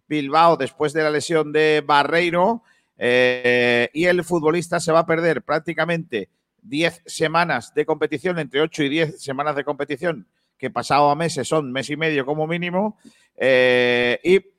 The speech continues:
el Unicaja, de momento, lo que ha trascendido, Cordero,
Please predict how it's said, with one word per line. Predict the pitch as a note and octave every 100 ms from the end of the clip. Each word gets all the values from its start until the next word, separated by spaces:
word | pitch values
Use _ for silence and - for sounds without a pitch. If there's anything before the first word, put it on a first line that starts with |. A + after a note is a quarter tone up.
| _
el | D3 D#3+ E3+ F3
Unicaja, | D#3+ D3 E3+ D#3+ A#2+
de | A#2+ D3+
momento, | D#3 D#3+ F#3 D#3 C#3
lo | C3
que | D3+
ha |
trascendido, | E3+ F3 E3+ E3+ F3 G#3 F3+
Cordero, | E3 F3 G#3+ B3